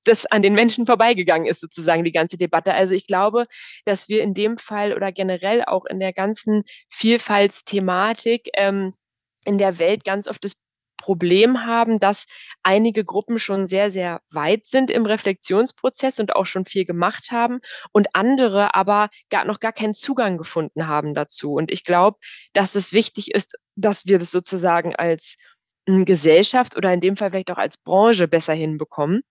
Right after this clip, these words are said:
Und ich glaub auch zum Beispiel jetzt so ein Podcast oder auch viele verschiedene Formate, die auch versucht, die Branche so ein bisschen zusammenzubringen,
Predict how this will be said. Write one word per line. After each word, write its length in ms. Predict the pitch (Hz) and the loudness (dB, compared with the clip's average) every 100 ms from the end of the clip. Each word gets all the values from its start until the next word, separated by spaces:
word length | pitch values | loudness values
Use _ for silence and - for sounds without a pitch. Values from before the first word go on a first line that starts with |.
| _ _ _ _ _ - | _ _ _ _ _ 0
Und 220 | 190 180 - - - | 2 2 -6 -12 -6
ich 120 | - | 2
glaub 220 | 208 214 | 2 4
auch 100 | 208 | 0
zum 140 | - 196 | 0 0
Beispiel 260 | 196 202 | 0 0
jetzt 140 | 202 - | 0 0
so 80 | |
ein 80 | 226 | -2
Podcast 680 | - 208 - - 175 180 - | 0 -2 -2 -6 -4 -4 -2
oder 280 | 185 196 - | 0 2 2
auch 140 | 202 - - - | 0 -4 -18 -4
viele 180 | 226 233 | 0 0
verschiedene 560 | 208 - 220 214 214 | -2 -4 -4 -2 -2
Formate, 640 | 208 196 180 180 220 226 175 | -2 -4 0 0 0 -4 -6
die 140 | 170 | -6
auch 120 | 185 | -6
versucht, 380 | - 190 202 - | -6 -6 -6 -10
die 80 | 180 | -4
Branche 320 | 175 202 208 | 2 4 4
so 100 | 185 | 0
ein 40 | |
bisschen 200 | 175 - | -4 -4
zusammenzubringen, 680 | 190 175 180 226 - 170 185 | -4 0 0 0 -4 -2 -2